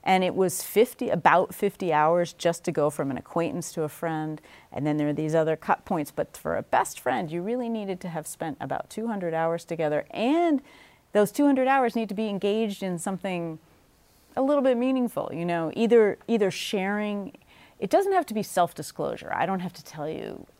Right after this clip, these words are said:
the whole story of my childhood and all my hopes and aspirations and, you know, disappointments in life right, right away. But catching up even, if you ask someone, "Tell me what's going on in your life,"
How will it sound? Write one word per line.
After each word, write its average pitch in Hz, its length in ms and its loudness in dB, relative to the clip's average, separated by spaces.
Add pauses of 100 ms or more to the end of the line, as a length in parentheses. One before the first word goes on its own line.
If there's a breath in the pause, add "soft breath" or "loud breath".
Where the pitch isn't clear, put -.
(120)
the 147 140 -6
whole 160 400 -4
story 151 380 -4
of 151 160 -6
my 127 400 -4
childhood 117 640 -4
and 110 100 -4
all 120 160 -4
my 117 200 -6
hopes - 400 -6
and - 280 -10
aspirations - 680 -6
and, - 160 -8 (420)
you - 100 -4
know, - 200 -8
disappointments - 720 -8
in 160 100 -4
life - 400 -4
right, 147 220 -2 (280)
right 185 320 2
away. 170 340 2 (420 loud breath)
But 214 240 6 (380 soft breath)
catching 349 380 -2
up 330 220 -4
even, - 340 -4 (800 soft breath)
if 208 160 0
you 233 140 0
ask 240 240 -2
someone, 226 320 -2
"Tell - 180 0
me 370 100 0
what's 370 140 -2
going 294 220 2
on 277 120 -2
in 226 120 -4
your 208 100 -4
life," 262 240 0